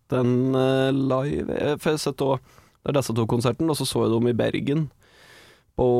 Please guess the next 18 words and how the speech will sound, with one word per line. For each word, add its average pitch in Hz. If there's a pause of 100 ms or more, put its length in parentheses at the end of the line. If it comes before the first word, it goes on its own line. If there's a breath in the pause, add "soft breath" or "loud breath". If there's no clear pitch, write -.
(220)
eh, 120
i 120
to 113
tusen 113
og, 113 (140)
når 110
var 117
det? 139
To -
tusen -
og -
elleve. 113
Da 127
spilte 139
de 160
veldig 123
mye 131
nytt. -